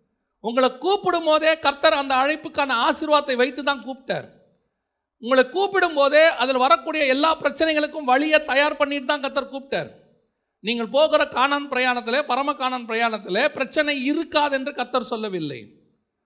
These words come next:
உபத்திரவம் இருக்காது என்று சொல்லல. வழியில உங்களுக்கு நிறைய பிரச்சனைகள் இருக்கு, எல்லாம் இருக்கு. ஆனா உங்களுக்கு சொன்ன ஆண்டவர் என்ன சொன்னாரு? "உன்னை கொண்டு போய் பாலும் தேனும் ஓடுகிற தேசத்துல சேர்ப்பேன்" என்று சொல்லி தான் கர்த்தர் அழைத்தார்.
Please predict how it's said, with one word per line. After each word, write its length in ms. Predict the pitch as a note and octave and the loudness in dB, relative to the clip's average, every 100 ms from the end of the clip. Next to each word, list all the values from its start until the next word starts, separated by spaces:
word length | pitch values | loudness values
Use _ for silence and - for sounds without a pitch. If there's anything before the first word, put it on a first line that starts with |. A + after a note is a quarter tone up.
| _ | _
உபத்திரவம் 600 | - A3 D#4+ E4 D#4+ D#4 | -10 4 6 6 2 -2
இருக்காது 420 | C#4+ D4+ D4 D4+ C#4+ | -2 -4 -2 0 -2
என்று 160 | C#4 | -4
சொல்லல. 400 | C4+ C#4 C#4 B3+ | -4 -2 0 0
வழியில 380 | G#3+ C4+ D4 D4 | 2 0 2 0
உங்களுக்கு 280 | C#4 C#4 C4+ | 0 -4 -4
நிறைய 260 | B3 C#4+ | -2 -2
பிரச்சனைகள் 480 | C#4 B3+ D4 D4 C4+ | -2 -2 -2 0 0
இருக்கு, 240 | B3+ C#4 B3 | -4 -4 -2
எல்லாம் 300 | B3+ D4+ C#4+ | 0 0 -2
இருக்கு. 560 | C4+ C4+ G#3+ C3 - _ _ | -6 -4 -4 -6 -12 _ _
ஆனா 320 | G3+ C4 C4+ | -4 0 0
உங்களுக்கு 380 | B3 A#3+ A#3 - | 0 -2 -4 -6
சொன்ன 440 | - C4+ E4+ F4+ | -2 0 4 6
ஆண்டவர் 400 | E4+ D4+ D#4 D4 | 6 6 0 0
என்ன 160 | B3+ C4 | 0 -2
சொன்னாரு? 600 | C4 A3+ G3 F#3+ G3 F#3+ - | -4 -4 -2 0 0 -2 -10
"உன்னை 260 | F#3+ A3+ A3+ | -8 -6 -2
கொண்டு 280 | A#3+ C4 C#4+ | 0 0 0
போய் 160 | C#4 | 0
பாலும் 580 | C#4 B3 A#3+ C#4+ C#4 C#4+ | 0 0 2 2 0 -4
தேனும் 340 | B3+ A#3+ B3+ B3 | 0 0 0 -2
ஓடுகிற 360 | A#3 A3+ A3+ | -2 -2 -2
தேசத்துல 480 | G3 A3 A3+ A3+ A#3+ A#3 | 0 0 -2 -2 -4 2
சேர்ப்பேன்" 460 | G#3+ A#3+ A#3+ B3+ | 2 2 2 -2
என்று 240 | A3+ G#3+ F#3 | -2 -8 -10
சொல்லி 360 | - G#3+ A#3 | -8 -6 -4
தான் 220 | A#3 A#3+ A#3 | -2 -4 -4
கர்த்தர் 300 | G3 G3 F3 | -6 -4 -4
அழைத்தார். 380 | D#3+ - A2+ | -8 -12 -18